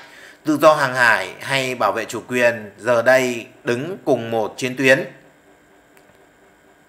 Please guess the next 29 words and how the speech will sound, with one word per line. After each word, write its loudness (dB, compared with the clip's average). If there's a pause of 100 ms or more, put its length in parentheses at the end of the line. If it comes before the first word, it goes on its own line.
(540)
Xin -2
cảm 0
ơn 0 (560)
thời -2
gian 4
theo -2
dõi 0
của -4
quý -4
vị -2
và -2
các -4
bạn 0
dành -2
cho -4
chương -8
trình -6
của -8
chúng -14
tôi -2
đến -8
phút -10
cuối. 0 (500)
Xin 0
hãy -4
bấm 4
vào 4
nút -4
đăng -2